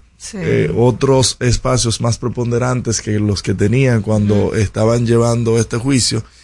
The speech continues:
Speaker 2: y cómo fue el desenlace de todo esto. Hablaban también
Speaker 1: Sí.
Speaker 2: de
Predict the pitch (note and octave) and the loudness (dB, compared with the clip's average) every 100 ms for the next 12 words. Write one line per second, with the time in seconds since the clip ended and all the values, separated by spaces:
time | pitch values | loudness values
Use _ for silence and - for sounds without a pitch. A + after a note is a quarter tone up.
0 | _ _ B2+ - B2 C3 C#3 C#3+ C#3+ - | _ _ -4 0 2 2 2 0 -2 -8
1 | - A#2+ B2+ B2+ A#2+ A2 G#2 A2 A2 - | -6 -2 0 0 0 0 0 0 0 0
2 | G#2+ - _ _ _ - G2 F#2+ A2 A2 | -2 -6 _ _ _ -6 -4 0 2 2
3 | G2 F#2+ - G2+ G#2+ A#2 B2+ C3 C3 C#3 | 2 -2 -4 -2 0 2 0 -2 0 2
4 | D3 C#3 D#3 - - F#3+ E3 A2 A2+ C3 | 2 0 -6 -16 -20 -16 -14 -6 0 2
5 | C#3 | 2